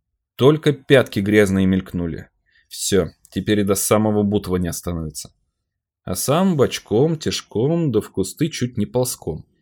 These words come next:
И к дальним дачам, тем, что господа из небогатых снимают,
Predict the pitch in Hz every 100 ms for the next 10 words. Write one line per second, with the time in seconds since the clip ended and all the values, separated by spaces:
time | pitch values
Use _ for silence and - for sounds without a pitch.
0 | _ _ - 120 120 147 147 131 107 -
1 | - - _ _ _ - 117 - 104 -
2 | 113 104 95 98 107 110 101 - - 87
3 | 87 73 -